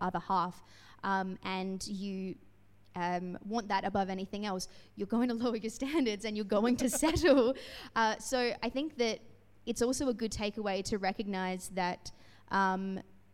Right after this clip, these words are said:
Speaker 1: knowing your self-worth and, and setting your standards high is going to mean that you are able to forge a relationship with somebody and not just fall in love with the first person that you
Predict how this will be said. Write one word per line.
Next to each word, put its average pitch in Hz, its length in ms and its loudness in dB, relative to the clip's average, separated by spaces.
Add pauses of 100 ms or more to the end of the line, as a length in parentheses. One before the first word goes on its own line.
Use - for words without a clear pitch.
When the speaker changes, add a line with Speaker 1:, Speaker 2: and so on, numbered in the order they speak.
(100)
Speaker 1:
knowing 220 320 2
your 208 80 -2
self-worth 196 540 -2
and, 190 420 -6
and 190 300 -4
setting 220 580 0 (120)
your 190 160 -4
standards 196 520 -4
high 185 400 -2
is 196 160 -6
going 185 280 -4
to 180 440 -2
mean 180 280 -4
that 175 300 -4 (280)
you 185 240 -2
are 175 140 0
able 180 240 -2
to - 220 -10
forge 185 280 -8
a 185 60 -6
relationship 185 520 -4
with 190 160 -4
somebody 185 440 -4
and 180 120 -4
not 185 160 -4
just - 280 -10 (600)
fall 196 220 0
in 196 80 0
love 190 160 2
with 180 80 -8
the 180 80 -4
first 185 300 -2
person 190 320 0
that 185 100 -4
you 190 240 -6